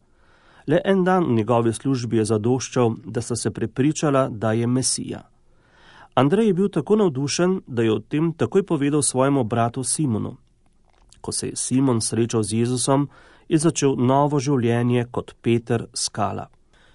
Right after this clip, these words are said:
Filip je o tem povedal Natanaelu, ki je Jezusa kmalu razglasil za Božjega sina in Izraelovega kralja. Kakšna verižna reakcija.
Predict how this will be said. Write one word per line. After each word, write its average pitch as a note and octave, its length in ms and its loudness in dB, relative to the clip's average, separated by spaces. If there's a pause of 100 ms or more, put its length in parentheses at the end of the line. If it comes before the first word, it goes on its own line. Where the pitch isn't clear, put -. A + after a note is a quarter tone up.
(120)
Filip C3 440 -2
je C3 80 6
o A#2 40 2
tem B2+ 240 2
povedal A#2+ 400 2
Natanaelu, B2+ 880 2
ki A2+ 120 -4
je A2+ 100 0
Jezusa A#2+ 340 -2
kmalu C3+ 460 0
razglasil A2+ 640 0
za A2 180 -2
Božjega A2 560 -4
sina C#3 640 0
in G#2 240 -2 (100)
Izraelovega A2+ 840 0
kralja. G2+ 520 -4 (880)
Kakšna C3+ 460 -2 (100)
verižna A2 480 0
reakcija. G2+ 600 -4